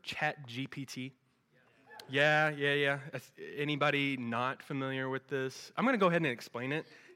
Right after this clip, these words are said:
Uh, j-, okay, cool. So what Chat G P T is, is it is an, it's A I. It's a artificial intelligence language model sort of thing that you can talk to it, and it's almost replying back to you as if it was a real person. It, it is,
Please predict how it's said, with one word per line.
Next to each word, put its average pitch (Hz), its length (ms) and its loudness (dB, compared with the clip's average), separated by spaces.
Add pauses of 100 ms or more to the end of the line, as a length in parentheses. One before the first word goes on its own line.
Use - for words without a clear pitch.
Uh, 127 240 4
j-, 131 280 -6
okay, 123 240 2
cool. 117 200 -2
So 165 240 4 (300)
what 185 160 6
Chat 226 360 2
G 170 180 -2
P 156 160 -6
T 101 300 -10
is, 104 240 -10 (360)
is 127 320 -2
it 165 160 -2
is 156 220 -2
an, 123 420 -4 (180)
it's 139 240 -8
A 156 200 2
I. 104 240 -2 (140)
It's 143 200 -2
a 131 300 4
artificial 170 480 4
intelligence 143 720 0
language 139 640 0
model 120 480 2
sort 120 220 -2
of 117 100 -4
thing 113 400 -6 (380)
that 127 420 2 (240)
you 160 100 0
can 196 140 2
talk 214 240 0
to 107 120 -2
it, 101 120 0
and 131 120 -2
it's 135 100 -4
almost 160 400 -2
replying 143 480 0
back 143 200 0
to - 80 -6
you 143 60 -2
as 135 80 -4
if 147 100 0
it 143 80 -4
was 147 100 -2
a 139 60 -2
real 156 160 0
person. 104 500 -8
It, 110 200 -6
it 117 160 -6
is, 113 240 -8